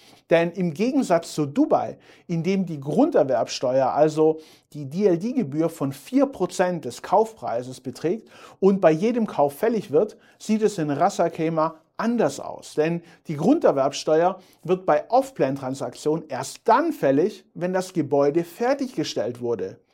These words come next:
nicht davor. Ein wesentlicher Unterschied zu Dubai. Was auf den ersten Moment nach einem tollen Deal klingt, hat auch Risiken. Denn sinken die Transaktionskosten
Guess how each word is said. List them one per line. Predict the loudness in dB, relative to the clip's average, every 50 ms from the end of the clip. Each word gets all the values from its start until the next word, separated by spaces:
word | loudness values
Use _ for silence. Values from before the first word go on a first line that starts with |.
| _ _ -6
nicht | -2 2 2 2 0 -2 -8 -18 -20 _ _ -2
davor. | -2 -2 -2 -2 0 0 0 0 0 -4 -12 _ _ _ -20 -20 -20 -16 -4
Ein | 0 2 2 2 2
wesentlicher | 2 0 0 0 0 0 0 0 0 0 0
Unterschied | 0 0 -2 -2 -2 -2 -4 -6 -6 -4
zu | -2 -4 -2
Dubai. | 0 -2 0 0 0 0 -2 -8 _ _ _ _ _ _ _ _ _ 4
Was | 4 4 6 6 2
auf | 0 0
den | 0 -2 -2 -2
ersten | 0 0 0 0 0 -4 -6 -2
Moment | -2 -2 0 -2 -4 -2 -2 -2
nach | -2 0
einem | 2 0 0 0 -2 -6
tollen | -6 2 4 4 4 4 0 -2
Deal | -2 -2 0 0 0 -2
klingt, | -2 -2 -2 -2 -2 -4 -6 -10 _ _ _ _ _ _
hat | -8 -2 -2 -2 -2 -2 -12 _
auch | -2 -2 -2 0 -2
Risiken. | -6 -6 -4 -6 -8 -8 -10 -18 -20 _ _ -20 -20 -20 -16 _ 0
Denn | 2 4 4 2
sinken | 2 2 2 2 2 2 2 0 0
die | 0 -2
Transaktionskosten | -4 -4 -4 -4 -4 -2 -4 -4 -6 -6 -4 2 4 4 4 4 0 -4 -8 -4 0 0 0 0 -2 -6 -10 -10 -10 -10 -10